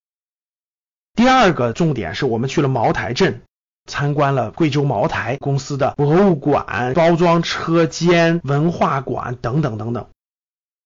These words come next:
那我这里做一个预告，六月二十八号，也就是今天晚上，我会通过Y Y直播的方式与大家互动直播，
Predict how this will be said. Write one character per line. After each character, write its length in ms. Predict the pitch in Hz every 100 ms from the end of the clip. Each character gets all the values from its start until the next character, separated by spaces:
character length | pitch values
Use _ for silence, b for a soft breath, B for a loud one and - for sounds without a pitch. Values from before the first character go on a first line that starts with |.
| _ _ -
那 220 | 160 143
我 160 | 135
这 140 | 139 190
里 100 | 143
做 180 | 170 156
一 40 |
个 100 | 160
预 180 | 175 151
告， 360 | 208 202 - _ _ _ _ _ _ _ _ _
六 240 | - 233 190
月 240 | 170 170
二 340 | 143 - 180 156
十 300 | - - 143
八 300 | 190 196 240
号， 340 | - 143 - _ _ _ _
也 160 | - 127
就 160 | 135
是 420 | 135 131 123 107 -
今 160 | 175 175
天 260 | 170 170
晚 260 | 143 - -
上， 340 | - 160 - _ _ _ _ _ _ _
我 220 | 143 131
会 200 | - 151
通 400 | 139 - 185 196
过 300 | 185 151 -
Y 200 | 175 180
Y 180 | 185 175
直 240 | 175 -
播 220 | 131 151 156
的 60 |
方 220 | 143 156
式 240 | 160 - - _ _ _ _
与 140 | 131
大 140 | 131
家 200 | 143 147
互 320 | 165 - 220 185
动 220 | 156 131
直 180 | - 131
播， 320 | 165 165